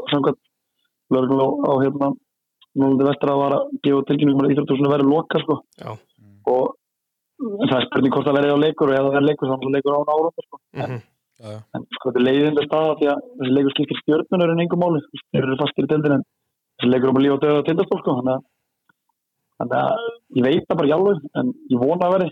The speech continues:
Speaker 1: leikur
Speaker 2: Einmitt.
Speaker 1: fyrir þeirra vegna. Svo
Speaker 3: Já.
Speaker 1: að því ég er ekki rétt um þessu strákar, verði ekki allir leikirnir að vera spilaðir á,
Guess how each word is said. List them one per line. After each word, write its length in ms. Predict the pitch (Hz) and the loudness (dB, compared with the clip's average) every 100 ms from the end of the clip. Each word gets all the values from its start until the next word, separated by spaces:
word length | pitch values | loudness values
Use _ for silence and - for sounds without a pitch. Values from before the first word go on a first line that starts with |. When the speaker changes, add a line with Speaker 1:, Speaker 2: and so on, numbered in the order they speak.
| - | -6
Speaker 1:
leikur 240 | 190 185 175 | -4 -4 -6
Speaker 2:
Einmitt. 360 | - _ - | -10 _ -2
Speaker 1:
fyrir 160 | 147 156 - | 0 0 -2
þeirra 200 | 180 196 | -2 0
vegna. 160 | 196 202 _ _ | 0 -4 _ _
Svo 140 | 135 139 | 0 0
Speaker 3:
Já. 80 | 120 107 _ - | -2 -8 _ -4
Speaker 1:
að 40 | 127 | 0
því 60 | |
ég 40 | 143 | 2
er 100 | 147 | 2
ekki 140 | 147 170 | 0 0
rétt 140 | - | 0
um 60 | 185 | -2
þessu 160 | 156 - | -2 -2
strákar, 300 | 160 147 143 | 0 2 2
verði 180 | 151 | 0
ekki 120 | 160 156 | 0 0
allir 160 | 156 | 0
leikirnir 240 | 165 175 170 | 0 0 2
að 60 | |
vera 120 | 156 - | 0 0
spilaðir 320 | 185 190 | 0 0
á, 60 | 170 | 0